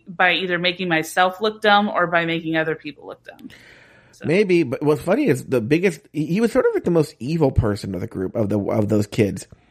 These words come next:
Speaker 2: Because he was the most evil because he was the mastermind, but he never got his hands dirty. Well, this gay, this guy named, I don't mind saying his name, James Silberstein, right?
Speaker 1: This, he was a gay? Or did you
Speaker 2: No.
Speaker 1: just say
Speaker 2: John
Speaker 1: that by
Speaker 2: Paul,
Speaker 1: accident?
Speaker 2: John Paul wishes,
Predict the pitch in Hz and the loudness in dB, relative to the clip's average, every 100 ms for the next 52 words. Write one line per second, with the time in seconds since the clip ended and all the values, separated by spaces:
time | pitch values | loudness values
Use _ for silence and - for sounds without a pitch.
0 | _ _ _ _ _ _ _ _ - 156 | _ _ _ _ _ _ _ _ -4 0
1 | 180 160 160 180 170 151 139 - 202 185 | 2 2 2 2 4 2 0 -2 0 0
2 | 151 139 143 127 123 107 107 120 - 151 | 0 0 0 0 0 0 0 -2 -2 -2
3 | 135 123 113 110 113 113 113 104 117 110 | -2 0 -2 0 0 0 0 -2 -4 -6
4 | 107 120 127 135 180 196 _ _ _ _ | -6 -4 -2 -2 -4 -6 _ _ _ _
5 | _ _ _ - 147 143 123 135 151 156 | _ _ _ 0 2 2 0 2 2 2
6 | 160 123 127 123 143 151 147 131 131 170 | 0 -2 -2 2 4 4 4 2 4 4
7 | 156 139 143 120 113 110 98 123 127 143 | 4 2 0 0 -2 -2 -4 -4 0 0
8 | 156 - 143 135 110 - 90 64 82 127 | 0 0 0 2 0 -2 -8 -8 -10 -12
9 | _ _ _ _ - 110 123 147 180 - | _ _ _ _ -2 2 2 0 -6 -6
10 | 202 185 180 175 160 156 247 247 - 175 | -4 -2 -2 -4 -4 -4 -6 -12 -16 -6
11 | 156 156 160 131 98 110 143 - 170 151 | 0 4 4 4 0 -6 -12 -4 2 4
12 | 185 196 147 147 131 143 170 185 127 156 | 4 2 2 -4 2 4 4 2 2 0
13 | 147 113 | -2 -4